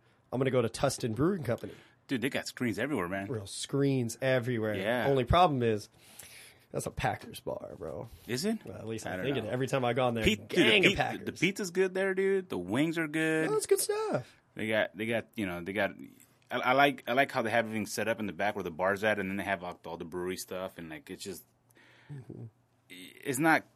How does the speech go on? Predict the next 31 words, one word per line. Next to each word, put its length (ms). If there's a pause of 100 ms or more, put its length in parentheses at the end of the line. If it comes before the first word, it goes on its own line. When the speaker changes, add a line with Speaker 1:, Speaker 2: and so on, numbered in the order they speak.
(600)
Speaker 2:
clean. 680
I'm 120
not 120
saying 200
it's, 100
like, 220
dirty, 240
but 160
I'm 100
saying 220
it's, 100
like, 160 (140)
you 160
know, 80
you 160
know 100
they're 140
working 340
there. 160
You 120
know 40
what 60
I 20
mean? 140
Like, 100
Speaker 1:
Oh, 40
yeah. 80
Speaker 2:
they're, 300
you 120
know, 160
they're 260